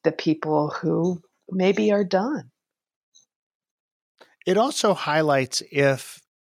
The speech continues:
Speaker 2: you bring someone in with those high expectations and they miss them and they're not delivering that value that you have, it goes back to you having a radically honest conversation <laughs> with that person of
Speaker 1: Mm-hmm.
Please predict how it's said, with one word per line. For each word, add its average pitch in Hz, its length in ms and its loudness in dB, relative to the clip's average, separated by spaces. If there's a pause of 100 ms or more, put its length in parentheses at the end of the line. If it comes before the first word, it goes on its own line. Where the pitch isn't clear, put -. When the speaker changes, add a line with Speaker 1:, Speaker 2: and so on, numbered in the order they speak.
(160)
Speaker 2:
you 127 180 0
bring 160 260 2
someone 131 340 0
in 135 140 4
with 113 120 0
those 113 180 2
high 113 240 2
expectations 101 840 -4
and 110 180 0
they 104 120 0
miss 113 300 2
them 104 240 0
and 95 100 -4
they're 98 100 -4
not 104 340 0
delivering 98 440 -2
that 95 220 -4
value 101 340 2
that 95 160 -6
you 101 120 -2
have, 92 500 -2 (440)
it 113 120 -4
goes 120 260 2
back 131 300 2
to 127 100 -4
you 120 80 0
having 113 440 0 (480)
a 104 80 -4
radically 101 480 0
honest 95 320 -4
conversation 101 880 -2
<laughs> - 60 -6
with 151 160 2
that 113 200 0
person 123 400 0
of 98 200 -4
Speaker 1:
Mm-hmm. - 120 -20